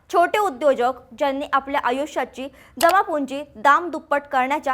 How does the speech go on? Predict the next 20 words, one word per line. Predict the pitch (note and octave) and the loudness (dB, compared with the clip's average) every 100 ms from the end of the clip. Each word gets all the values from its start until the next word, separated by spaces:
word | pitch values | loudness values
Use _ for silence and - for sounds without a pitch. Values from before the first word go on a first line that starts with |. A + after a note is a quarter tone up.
| - | 0
आशेवर | B3+ B3+ B3+ C4+ - _ | 0 2 -2 -2 -6 _
या | D4 E4+ | 2 4
कंपनीत | F4+ C4+ G#3+ A3 C4+ | 4 0 -4 -8 -4
लावली, | C4 A3+ F#3 G#3+ _ _ _ | 0 0 -2 -18 _ _ _
आज | - D#4+ - - - | 2 2 2 -8 -4
ती | G4 | 0
कंपनी | F4 C#4+ C#4+ D4 | 0 0 -2 -4
बंद | C4+ C4+ C4 C4 | -2 -2 -2 0
आहे. | A#3 G3+ - _ _ _ | -2 -4 -18 _ _ _
संस्था | - D#4+ D#4 F4 | 2 2 4 0
चालक | F4 D#4 C#4+ D4+ | 4 4 4 -2
फोन | - C#4+ C#4+ | -4 0 0
बंद | C4 C4+ C4 | 0 -2 0
करून | D#4 D4 A#3+ C#4 - - | -2 -2 -4 -6 -4 2
फरार | D4 C#4 | 4 4
झाले | C4 C4+ A3+ | 2 -2 -4
आहेत. | G#3+ - _ _ _ _ | -4 -8 _ _ _ _
कार्यालयाला | C4 B3+ C4+ C#4 C#4 B3 B3+ - _ - | 2 4 4 6 4 4 2 -2 _ 4
टाळं | D4 D#4 E4+ | 6 6 6
लागले | C#4+ G#3+ G#3+ | 2 0 -8